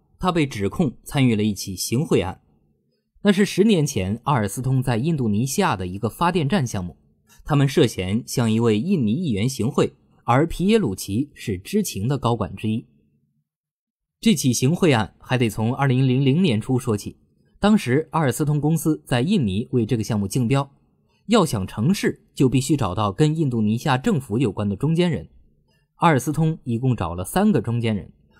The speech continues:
而根据美国司法部的起诉书，正是通过第三个中间人，阿尔斯通贿赂了印尼能源委员会的一个议员。很长时间以来，通过行贿官员拿到订单，对很多跨国企业来说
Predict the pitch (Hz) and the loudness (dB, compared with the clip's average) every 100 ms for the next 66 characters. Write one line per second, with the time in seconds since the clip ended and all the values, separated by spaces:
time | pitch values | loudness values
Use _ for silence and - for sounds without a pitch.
0 | - - 165 214 214 202 120 98 113 147 | -10 0 2 4 2 2 0 0 0 0
1 | 214 202 92 117 131 113 101 92 123 143 | -2 -2 -2 -2 -2 -2 -6 -6 -4 -2
2 | 165 - _ - - 214 147 135 180 175 | -4 -4 _ -6 0 2 2 0 0 2
3 | 123 185 139 208 226 160 110 110 101 85 | 2 2 0 2 2 2 0 -2 -2 -6
4 | 82 _ - 175 127 - 147 151 156 - | -10 _ -2 2 2 0 -2 -2 -2 -4
5 | - 233 131 117 90 - 170 120 104 117 | 0 2 4 2 -2 -2 -2 0 0 0
6 | 120 185 160 170 92 85 - 214 110 - | 0 2 2 2 -2 -4 -2 0 0 -2
7 | 107 104 131 185 104 85 104 - _ _ | -10 -4 -4 -2 -4 -4 -10 -16 _ _
8 | _ _ _ _ _ _ _ _ _ _ | _ _ _ _ _ _ _ _ _ _
9 | - 143 135 151 202 160 147 135 92 87 | -2 2 2 2 2 2 2 2 0 -4
10 | 101 - - 220 196 - 113 180 220 139 | -8 -10 -2 2 2 2 -2 0 2 2
11 | 208 233 123 92 98 104 110 107 113 - | 2 2 2 -2 -2 -2 -2 -2 -2 -4
12 | - - 139 135 104 117 135 - 165 104 | -8 0 0 0 -2 -2 -2 0 0 2
13 | 143 - 92 87 90 - 120 | -2 -2 -6 -6 -6 -2 -2